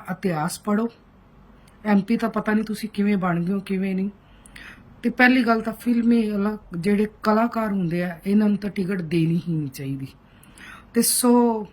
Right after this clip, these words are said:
ਪੀ ਐਮ ਮੋਦੀ ਸਾਹਿਬ ਜੀ, ਇਹ ਜਿਹੜੀ ਬੇਸੁਰੀ ਤੁਹਾਡੀ ਕੰਗਣਾ ਰਾਵਤ ਹੈ, ਇਹਦੇ ਤੇ ਥੋੜ੍ਹੀ ਜਿਹੀ ਨੱਥ ਪਾਓ,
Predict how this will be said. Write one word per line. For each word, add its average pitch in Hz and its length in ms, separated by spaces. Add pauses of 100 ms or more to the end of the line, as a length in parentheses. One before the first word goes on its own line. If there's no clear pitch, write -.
(380)
ਪੀ 233 120
ਐਮ 240 140
ਮੋਦੀ 208 300
ਸਾਹਿਬ 220 300
ਜੀ, 202 200 (840)
ਇਹ 226 80
ਜਿਹੜੀ 220 600 (300)
ਬੇਸੁਰੀ 202 600
ਤੁਹਾਡੀ 196 440 (840)
ਕੰਗਣਾ 214 420
ਰਾਵਤ 175 420
ਹੈ, 175 60 (720)
ਇਹਦੇ 202 220
ਤੇ 190 380 (100)
ਥੋੜ੍ਹੀ 214 300
ਜਿਹੀ 208 140
ਨੱਥ 160 360
ਪਾਓ, 220 320